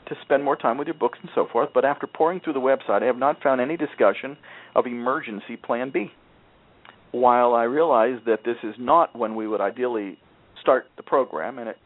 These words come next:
sounds like emergency plan B is less than ideal, is this something that might be helpful as we try to get plan B working,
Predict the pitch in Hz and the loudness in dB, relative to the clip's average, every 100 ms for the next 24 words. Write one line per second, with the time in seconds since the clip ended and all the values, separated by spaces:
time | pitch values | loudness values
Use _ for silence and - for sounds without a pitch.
0 | _ - 120 117 - 110 101 - 120 113 | _ -2 0 0 0 0 0 -8 -4 -4
1 | 117 110 104 - _ - 131 117 113 104 | -4 -12 -18 -20 _ -4 -2 -2 -4 -2
2 | 120 160 - 107 98 151 127 - - - | 2 0 0 -4 -2 -2 -2 -4 -20 -20
3 | _ _ _ _ 156 175 - 180 - 165 | _ _ _ _ 2 2 2 0 2 -2
4 | 165 151 127 143 - 139 123 107 127 117 | -2 -6 -2 -2 -2 0 2 2 0 -2
5 | - - 127 110 107 - - 95 101 87 | -6 -2 0 0 -2 -6 -6 -6 -8 -10
6 | 127 185 208 90 60 | -4 -2 -2 -8 -14